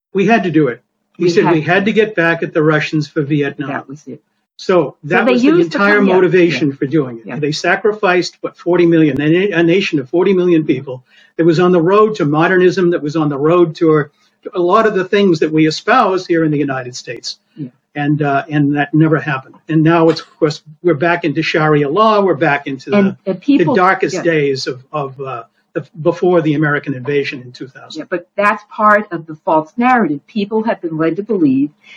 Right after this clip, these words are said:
Speaker 2: that that's normal for Afghanistan. It couldn't be farther from the truth. And it, it, that's part of the, the, the part that we suffer the most knowing. What really happened to Afghanistan was, you know, I, I mean, I, it, it,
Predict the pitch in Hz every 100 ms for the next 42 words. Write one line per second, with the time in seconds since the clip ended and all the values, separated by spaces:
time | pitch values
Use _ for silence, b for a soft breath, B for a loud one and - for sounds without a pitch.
0 | B - 180 147 170 170 175 165 170 196
1 | 240 180 147 - 160 175 240 247 247 -
2 | - - 185 180 - 302 311 180 - 226
3 | 247 160 156 180 202 208 403 381 - _
4 | _ _ _ _ 196 208 190 196 233 254
5 | - - 302 294 285 190 175 175 B B
6 | - 185 170 170 170 - 220 220 - 151
7 | - _ 160 220 339 - 165 - 135 -
8 | 147 139 131 127 - 143 131 123 240 _
9 | _ _ _ 170 190 160 180 285 349 165
10 | 196 233 240 175 156 147 180 196 196 -
11 | 156 135 117 160 165 156 _ _ _ 185
12 | 160 - 160 - 175 180 185 175 196 -
13 | _ 170 - 190